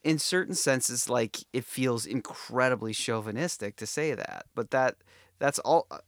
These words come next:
and, and many people would point out to that, like, that was th-, the impetus of the colonialism is to assume, like, that European people had the tr-,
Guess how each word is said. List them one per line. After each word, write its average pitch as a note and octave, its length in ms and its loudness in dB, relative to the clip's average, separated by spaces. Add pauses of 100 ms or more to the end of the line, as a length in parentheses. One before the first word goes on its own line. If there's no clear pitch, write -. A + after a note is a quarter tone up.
(840)
and, C#3 220 2
and C3+ 160 4
many C3+ 160 4
people B2 240 -2
would A#2 140 -2
point A#2 200 0
out C#3+ 180 4
to G2+ 80 -12
that, A2 240 -2
like, G#2+ 200 -6
that A2+ 260 0
was A2 320 -6 (200)
th-, - 400 -18
the A#2 180 -6
impetus A2 520 -6
of F#2+ 80 -12
the G#2+ 80 -10
colonialism G#2+ 800 -4
is G2+ 120 -8
to G2+ 120 -8
assume, G2+ 380 -6
like, - 280 -10
that G#2 240 -8
European G#2 1160 -8 (440)
people G#2+ 440 -2
had A2+ 420 0
the G2 120 -10
tr-, - 140 -20